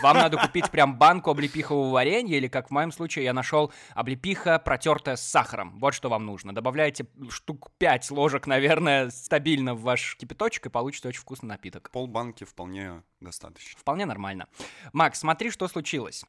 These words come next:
Speaker 1: Этот подкаст, э, обнаружила моя мама.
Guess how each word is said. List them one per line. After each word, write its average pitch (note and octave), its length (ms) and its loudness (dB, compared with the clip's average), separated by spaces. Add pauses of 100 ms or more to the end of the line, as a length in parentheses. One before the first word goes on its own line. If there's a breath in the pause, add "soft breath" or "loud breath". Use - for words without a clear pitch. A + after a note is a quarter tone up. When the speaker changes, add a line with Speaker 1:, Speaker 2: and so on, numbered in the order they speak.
(100)
Speaker 1:
Этот F3 340 -2
подкаст, - 580 0
э, - 140 -12
обнаружила A#2 680 -4
моя B2+ 160 0
мама. A2+ 380 -4